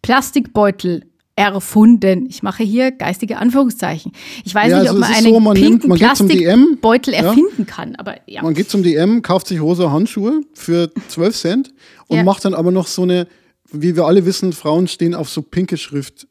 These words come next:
Speaker 1: Pink,
Speaker 2: die so
Speaker 1: Pink ist ganz wichtig in meinem Leben,
Speaker 2: Hm.
Speaker 1: ja.
Speaker 2: Macht es außen rauf und verkauft es teuer und dann hat man's geschafft.
Speaker 1: Das ist auf so unglaublich viele Arten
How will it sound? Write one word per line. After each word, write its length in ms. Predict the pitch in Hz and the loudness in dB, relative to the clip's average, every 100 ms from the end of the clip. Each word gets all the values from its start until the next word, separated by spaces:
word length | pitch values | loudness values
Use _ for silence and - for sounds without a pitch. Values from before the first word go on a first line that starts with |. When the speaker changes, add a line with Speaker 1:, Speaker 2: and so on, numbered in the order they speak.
| - | -2
Speaker 1:
Pink, 200 | 240 240 | 4 4
Speaker 2:
die 60 | 147 | 2
so 160 | 156 | 0
Speaker 1:
Pink 220 | 233 285 | 2 2
ist 200 | 220 226 | -2 -12
ganz 340 | 247 220 262 277 | -10 -6 -6 -8
wichtig 360 | 226 - - | -14 -14 -18
in 40 | 175 | -16
meinem 180 | 170 165 | -14 -8
Leben, 140 | 147 | -8
Speaker 2:
Hm. 40 | 185 | -8
Speaker 1:
ja. 140 | 190 - _ - | -14 -16 _ -4
Speaker 2:
Macht 220 | 196 254 | -4 -2
es 100 | 180 | -4
außen 260 | 170 175 180 | -2 -2 -2
rauf 200 | 147 175 | -2 -2
und 80 | 165 | -4
verkauft 400 | 143 165 185 170 | -4 -4 -4 -6
es 100 | - | -8
teuer 360 | 151 151 151 147 _ _ _ _ | -4 -4 -4 -10 _ _ _ _
und 420 | - 131 127 - _ _ | -8 -8 -8 -14 _ _
dann 260 | - 117 120 | -14 -10 -10
hat 140 | - | -10
man's 160 | 127 120 | -12 -12
geschafft. 340 | 160 156 135 _ _ _ _ _ _ - - - - 254 240 _ - | -12 -12 -14 _ _ _ _ _ _ -20 -20 -20 -18 -18 -18 _ -4
Speaker 1:
Das 140 | 254 | -4
ist 200 | 277 285 | -4 -6
auf 140 | 277 269 | -8 -6
so 400 | 262 302 - - | -4 -4 -4 -2
unglaublich 840 | 262 381 - 247 233 269 262 254 | -2 -2 -6 -4 -2 -2 -4 -6
viele 500 | - - 262 277 - | -8 0 2 2 -2
Arten 640 | - 190 196 _ 226 214 | -6 -6 -6 _ -4 -4